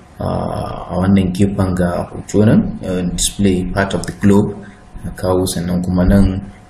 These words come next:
uh, waɗansu criteria sun da za a yi amfani da su, search criteria, that is if you want to search location da kake so ka yi downloading, you can simply search it here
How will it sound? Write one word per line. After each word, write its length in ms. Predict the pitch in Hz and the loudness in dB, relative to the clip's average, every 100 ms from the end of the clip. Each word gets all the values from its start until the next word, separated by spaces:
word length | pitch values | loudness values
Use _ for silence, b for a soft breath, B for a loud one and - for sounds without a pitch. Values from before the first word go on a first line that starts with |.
| - | -12
uh, 160 | 92 87 | -6 -4
waɗansu 380 | 90 98 - - | -2 -2 -2 0
criteria 540 | 90 - - 101 95 | 0 0 2 2 2
sun 160 | - 92 | 0 0
da 60 | 90 | 2
za 80 | |
a 40 | 90 | 0
yi 60 | 82 | -2
amfani 300 | - 92 90 | -4 -2 0
da 60 | |
su, 160 | 90 90 | 0 -2
search 380 | - 98 - - | -2 -2 -4 -4
criteria, 720 | 82 67 - 98 98 95 90 | -6 -4 0 2 2 2 0
that 180 | 92 95 | -2 -2
is 160 | 90 - | -4 -4
if 140 | - | -6
you 60 | 95 | -4
want 180 | 98 | -4
to 60 | - | -2
search 440 | - 92 90 - 90 | -2 0 0 -2 -2
location 480 | 85 - 107 - 98 | -2 0 0 0 -2
da 80 | |
kake 160 | - 95 | -4 -4
so 140 | - | -4
ka 120 | 95 92 | -2 -2
yi 60 | |
downloading, 640 | 90 87 95 113 104 107 - B B - | -2 -2 2 4 4 2 0 B B -16
you 60 | - | -6
can 140 | - | -4
simply 340 | 92 95 104 101 | -2 0 2 2
search 320 | - 101 - | 2 0 0
it 100 | - | -4
here 180 | 101 98 | 0 2